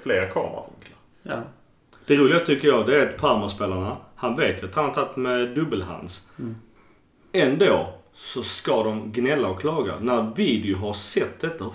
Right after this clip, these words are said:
Speaker 3: fan kan man gnälla på det?
Speaker 2: Och vi pratade domslut förra gången. Det så, en, en sak som är väldigt tydlig är att vid masskonfrontation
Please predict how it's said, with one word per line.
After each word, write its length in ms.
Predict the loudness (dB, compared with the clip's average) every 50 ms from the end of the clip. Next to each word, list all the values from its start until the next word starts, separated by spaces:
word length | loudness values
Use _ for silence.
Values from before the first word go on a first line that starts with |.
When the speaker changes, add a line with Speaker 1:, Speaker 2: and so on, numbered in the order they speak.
| -12 -6
Speaker 3:
fan 180 | -4 -2 -2 -2
kan 140 | -2 -2 -2
man 120 | -2 -2
gnälla 360 | -2 0 0 0 2 2 2 0
på 100 | 0 0
det? 220 | -2 -2 -4 -6 -10 -16 -10 -6
Speaker 2:
Och 140 | -4 -2 -2
vi 60 | -2
pratade 400 | -2 -2 -2 0 0 -2 -2 -2
domslut 480 | -4 -4 -4 -4 -4 -4 -4 -4 -4
förra 240 | -4 -4 -4 -2 -2
gången. 300 | -2 -2 -2 -2 -4 -4 -6
Det 80 | -6
så, 320 | -4 -2 0 0 2 0 0 -2 -4 -8 -8 -10 -8 -6
en, 80 | -4 -4 -4 -2 -2
en 80 | -2 0
sak 220 | 0 0 0 -2
som 80 | -4 -6
är 40 | -4
väldigt 320 | -4 -4 -4 -4 -4 -4
tydlig 440 | -2 0 0 0 0 -2 -4 -2 -2
är 60 | -4 -4
att 80 | -4
vid 200 | -2 0 0 0
masskonfrontation 1120 | 2 0 -2 -4 -4 -4 -4 -4 -4 -4 -6 -8 -6 -8 -8 -6 -6 -6 -4 -6 -6 -10